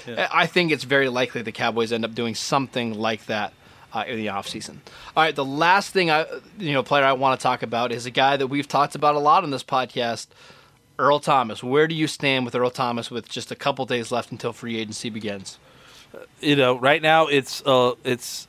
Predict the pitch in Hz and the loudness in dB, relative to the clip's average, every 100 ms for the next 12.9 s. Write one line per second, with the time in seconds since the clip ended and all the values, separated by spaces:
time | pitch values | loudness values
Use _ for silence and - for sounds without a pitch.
0 | - 127 131 143 156 123 143 - 104 85 | 0 4 4 2 -2 2 0 0 -6 -10
1 | - - 131 131 131 131 147 139 - 135 | -12 -4 -4 0 2 4 2 0 -2 -2
2 | 131 107 113 123 135 - 127 113 113 _ | -2 -6 0 2 2 2 0 0 -2 _
3 | _ _ _ _ 127 127 139 156 135 131 | _ _ _ _ 0 2 2 0 0 2
4 | 139 139 139 127 117 127 123 127 120 131 | 4 4 4 0 -2 0 2 2 2 2
5 | 135 139 - - 120 120 - - - - | 2 0 -4 0 2 2 -2 -12 -20 -20
6 | - - - - 131 117 117 120 127 117 | -20 -20 -18 -2 2 2 2 0 -2 0
7 | 120 120 143 165 131 123 123 - 117 113 | 0 2 2 2 0 -2 -6 0 0 2
8 | 113 107 107 113 117 120 120 - 127 120 | -2 -4 0 2 2 0 -2 -2 -4 -2
9 | 117 113 165 - 151 143 - 151 - 143 | -2 0 0 0 -4 -4 -4 -4 -2 4
10 | 139 143 123 110 117 120 107 - - - | 6 8 6 4 2 0 -2 -12 -12 -4
11 | 135 123 - 139 139 117 107 104 110 107 | -4 -2 2 2 0 -6 -8 -6 -6 -2
12 | 117 156 - 80 69 - 104 76 | 0 0 -2 -16 -18 -14 -10 -10